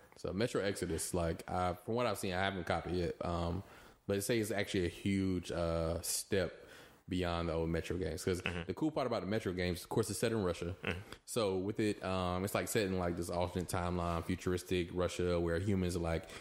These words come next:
Speaker 1: basically ran underground and, like, mutants and all kind of, like,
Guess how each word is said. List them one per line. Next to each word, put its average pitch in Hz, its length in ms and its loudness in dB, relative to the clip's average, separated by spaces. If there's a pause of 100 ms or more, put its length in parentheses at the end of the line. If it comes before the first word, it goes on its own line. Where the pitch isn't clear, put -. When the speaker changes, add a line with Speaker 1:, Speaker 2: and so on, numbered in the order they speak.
(160)
Speaker 1:
basically 98 300 2
ran 95 160 2
underground 120 840 0
and, 95 100 -2
like, 87 200 -2
mutants 98 800 2
and 85 120 -2
all 90 160 2
kind 90 220 0
of, 87 60 0
like, 82 300 0